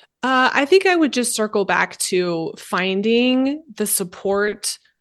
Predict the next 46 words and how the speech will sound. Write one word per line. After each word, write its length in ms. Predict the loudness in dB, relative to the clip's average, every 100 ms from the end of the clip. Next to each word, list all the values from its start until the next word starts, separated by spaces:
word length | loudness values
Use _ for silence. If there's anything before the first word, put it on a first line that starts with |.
| -4
whether 260 | 0 2 2
it's 140 | 0
professional 920 | -6 -6 -2 -2 -2 -2 0 0 -2 -4
or 160 | -6
your 160 | -6 -8
friends, 680 | -4 -2 0 0 -2 -4 -8 -14 _ _
finding 360 | -2 0 2
the 80 | 0
support 580 | -2 -6 -4 -2 0 -2
you 160 | -2 -2
need, 440 | 0 2 2 0
not 300 | -4 -2 -2
just 260 | -2 -4 -4
during 380 | -4 -2 0 0
your 100 | -2
divorce, 400 | -2 -2 -2 -2
but 140 | -6
also 460 | -4 -6 -4 -6 -4 -2
after. 520 | -2 -2 -10 -10 -14 _ _ _
And 200 | 0 0
support 480 | 0 -4 2 2 4
that 140 | 4 4
is 160 | 4
in 160 | 2 0
alignment 840 | 0 0 -2 0 2 4 4 2
with 180 | 0 0
how 520 | 0 0 2 4 0 -4
you 640 | -6 2 4 6 6 4 0
want 280 | -4 -2 -4
to 140 | -8
think 280 | -6 -8 -4
and 140 | -6
feel 500 | -2 2 4 4 2 -2 -8
about 320 | -2 0 0
this 160 | -2 -4
season 420 | -4 -4 -4 -4
of 120 | -6
your 120 | -6 -4
life. 320 | -4 -6 -8
And 140 | -6
there's 180 | -6 -2
no 260 | 0 2 4
wrong 220 | 2 2
answer 340 | -2 -6 -6
to 160 | -6 -2
that. 380 | 2 2 0